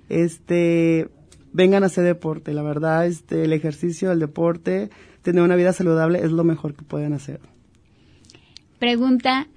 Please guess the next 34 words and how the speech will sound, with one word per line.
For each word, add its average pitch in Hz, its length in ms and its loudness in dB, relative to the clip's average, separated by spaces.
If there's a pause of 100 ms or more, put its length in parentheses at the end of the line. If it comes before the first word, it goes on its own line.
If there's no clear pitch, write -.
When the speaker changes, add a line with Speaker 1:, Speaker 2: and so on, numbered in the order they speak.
(480)
Speaker 2:
los 233 200 -4
chicos 302 380 -6
que 269 80 2
acaban 320 400 4
de 330 300 6
incorporarse, 269 1160 2 (220)
que 240 320 2
se 254 180 2
unieron 277 480 8
a 285 80 8
la 254 120 6
manada 247 540 4
recientemente, 240 1000 0
que 214 80 -6
están 233 260 0
en 247 140 2
primer 240 400 4
semestre, 233 760 2 (380)
¿pueden 262 320 2
incorporarse 226 680 0
a 247 40 -2
una 240 160 0
selección? 247 440 -4 (160)
Speaker 1:
Claro 196 280 4
que 196 100 2
sí, 262 440 2
estuve 202 400 0
con 202 220 4
ellos, 233 400 2
este, 175 540 -2
saloneando 190 840 2
y 175 220 2
los 165 220 -2
invité, 196 640 0